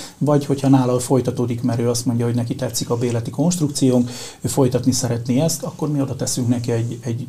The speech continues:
szinte új gépet, vagy zsírúj gépet akár, nulla üzemórával kicseréljük, és akkor a, a, ki lesz rakva az értékesítési portára, és onnan megvásárolható a gép.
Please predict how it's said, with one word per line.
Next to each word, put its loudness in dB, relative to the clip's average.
szinte 0
új 6
gépet, 4
vagy -2
zsírúj 4
gépet 2
akár, 2
nulla 6
üzemórával 6
kicseréljük, 4
és 0
akkor 2
a, 4
a, 2
ki -2
lesz -2
rakva -2
az 0
értékesítési -4
portára, 2
és -6
onnan 0
megvásárolható -2
a -2
gép. -4